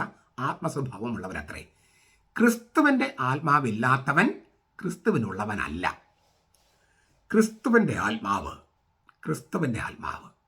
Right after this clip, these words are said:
ഇത് മനസ്സിലാക്കാൻ നമുക്ക് യോഹന്നാന്റെ സുവിശേഷം ഏഴാമത്തെ അധ്യായം മുപ്പത്തിയേഴ്, മുപ്പത്തൊമ്പത് വചനങ്ങളിലേക്ക് പോകാം. മുൻപൊരിക്കൽ നമ്മൾ ചെറുതായിട്ട് സൂചിപ്പിച്ചിരുന്നു. അതിൽ എല്ലാവർക്കും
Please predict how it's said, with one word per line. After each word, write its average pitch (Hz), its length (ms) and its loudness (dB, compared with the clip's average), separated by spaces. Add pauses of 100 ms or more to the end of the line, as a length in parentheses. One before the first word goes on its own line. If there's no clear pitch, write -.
(840)
ഇത് 233 80 2
മനസ്സിലാക്കാൻ 143 600 0 (120)
നമുക്ക് 123 260 -6 (180)
യോഹന്നാന്റെ 156 420 -2
സുവിശേഷം 113 520 -8
ഏഴാമത്തെ 135 360 -2
അധ്യായം 95 300 -8 (360)
മുപ്പത്തിയേഴ്, 156 480 0
മുപ്പത്തൊമ്പത് 123 460 -4
വചനങ്ങളിലേക്ക് 110 520 -4
പോകാം. - 280 -8 (520)
മുൻപൊരിക്കൽ 170 440 2
നമ്മൾ 170 160 2
ചെറുതായിട്ട് 170 480 -4
സൂചിപ്പിച്ചിരുന്നു. 123 600 -4 (540)
അതിൽ 131 220 2 (360)
എല്ലാവർക്കും 147 400 -4